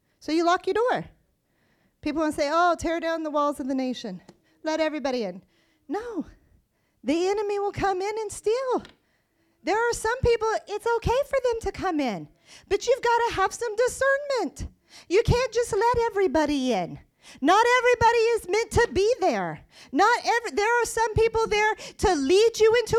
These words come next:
a future, and then there are some that are sent to destroy your future. So you gotta have discernment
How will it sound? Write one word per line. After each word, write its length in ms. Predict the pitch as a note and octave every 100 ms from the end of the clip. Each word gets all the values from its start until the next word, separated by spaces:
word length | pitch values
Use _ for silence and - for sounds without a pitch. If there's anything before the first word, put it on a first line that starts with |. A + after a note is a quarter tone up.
| A#4
a 40 | A4+
future, 360 | G#4 A4+ A4+
and 160 | E4 G4+
then 140 | G4+
there 220 | G4 G4+ G4 G4
are 40 |
some 280 | - F#4 E4
that 160 | E4+
are 200 | D4+ C#4+
sent 320 | B3+ - F4 -
to 120 | E4
destroy 460 | C#4 B3 - D4 C#4
your 200 | B3+ A#3
future. 480 | - A#3 - E3 D3+ _ _ _ - -
So 140 | - G4+
you 220 | F4+ F#4+
gotta 420 | C4 F#4 F#4+ F#4+
have 340 | D#4+ F#4 F4 C4
discernment 880 | E4+ D#4+ - E4+ F4+ E4 C#4 F#3